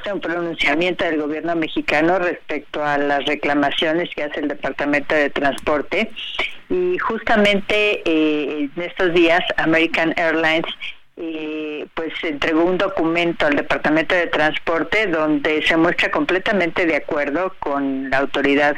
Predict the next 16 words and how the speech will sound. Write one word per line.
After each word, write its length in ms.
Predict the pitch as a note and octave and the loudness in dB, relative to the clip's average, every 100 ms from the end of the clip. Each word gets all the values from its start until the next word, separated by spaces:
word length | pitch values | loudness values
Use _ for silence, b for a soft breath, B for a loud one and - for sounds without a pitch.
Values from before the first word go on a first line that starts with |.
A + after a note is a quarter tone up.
| - | -2
de, 560 | D3 D3 D3 C#3 C#3 - | -4 -4 -2 -2 -4 -6
de 100 | E3 | -8
Estados 400 | - D#3+ D#3 D3 | -4 -2 -2 0
Unidos 340 | D3+ D3 D#3 | -2 -2 -4
del 160 | D3 C#3+ | -6 -6
transporte 680 | - D3+ - D3+ C#3 F#3 F#3+ B B B - | 0 0 0 -2 -2 -2 0 B B B -2
respecto 760 | F3+ - F3 - - F3+ F#3+ - | -4 -2 -6 -4 0 4 4 2
a 160 | - E3 | 0 0
las 280 | D#3 D#3 - | 2 0 0
quejas 340 | - G3+ A3 - | 0 2 0 -2
que 100 | F#3+ | -4
se 140 | E3 | -2
tienen 540 | D#3 F3 F3 E3+ G3 G3 B B B - | -2 -2 0 0 -2 -2 B B B -2
sobre 260 | E3 E3+ | 2 2
las 240 | E3 E3 D3 | 2 0 -2
decisiones 760 | D#3+ - D#3+ G#3 G3 G3 F#3 | -2 -2 -2 0 2 4 2